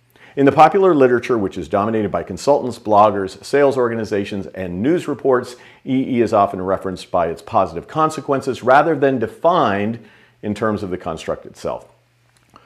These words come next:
When it is defined, E E is frequently described in terms of constructs that are not new, for example, job satisfaction, employee empowerment, job involvement, or organizational commitment,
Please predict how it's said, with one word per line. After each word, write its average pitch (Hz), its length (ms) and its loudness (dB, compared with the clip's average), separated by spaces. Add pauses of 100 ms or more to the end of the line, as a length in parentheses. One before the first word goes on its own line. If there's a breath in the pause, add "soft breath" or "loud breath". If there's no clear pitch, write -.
(100)
When 113 160 0
it 127 80 2
is 190 160 8
defined, 101 420 0
E 120 200 -6
E 123 80 -2
is 104 120 0
frequently 147 480 -4
described 101 540 0
in 90 100 -8
terms 92 380 -10
of - 80 -18
constructs 98 520 -4
that 80 100 -6
are 80 100 -8
not 113 260 0
new, 98 280 -2
for 92 140 -12
example, 82 320 -12
job 92 280 0
satisfaction, 95 800 -2 (260 loud breath)
employee 87 400 -4
empowerment, 107 640 -2 (260 soft breath)
job 90 260 2
involvement, 90 560 -4 (140)
or 85 160 -8
organizational 82 960 -8
commitment, 73 600 -16